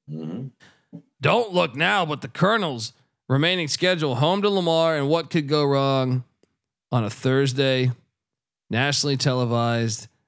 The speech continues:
Speaker 2: against Southeast Louisiana? That's the game that, but they kinda are playing with house money here, 'cause even if they lost a game, I, I, if they just beat, if they just, if they just beat Lamar, which is playing better this Saturday, I think they have locked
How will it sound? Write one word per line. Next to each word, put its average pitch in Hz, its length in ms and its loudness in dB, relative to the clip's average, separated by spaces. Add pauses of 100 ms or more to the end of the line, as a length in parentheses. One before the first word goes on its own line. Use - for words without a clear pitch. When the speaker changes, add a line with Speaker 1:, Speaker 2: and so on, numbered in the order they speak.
(160)
Speaker 2:
against 117 320 -2
Southeast 123 420 0
Louisiana? 110 520 -2
That's 143 260 -2
the 156 100 0
game 143 280 0
that, - 840 -12
but 165 140 0
they 196 160 2
kinda 233 320 2
are 202 100 2
playing 190 300 0
with 160 100 2
house 175 240 0
money 165 260 0
here, 127 200 0
'cause 127 160 0
even 190 120 2
if 180 100 0
they 175 100 2
lost 151 340 0
a 143 60 -2
game, 127 500 -2 (1160)
I, 147 220 0
I, 165 380 0
if 156 260 -2
they 202 180 2
just 170 280 0
beat, 170 380 0
if 151 120 -2
they 160 160 2
just, 165 220 0 (100)
if 147 160 -4
they 185 140 2
just 156 240 -2
beat 185 200 0
Lamar, 120 580 0 (460)
which 135 200 -2
is 135 100 0
playing 214 300 2
better 139 400 0 (720)
this 147 160 2
Saturday, 113 580 0
I 110 80 -2
think 139 200 0
they 131 100 2
have 113 120 -2
locked 131 440 0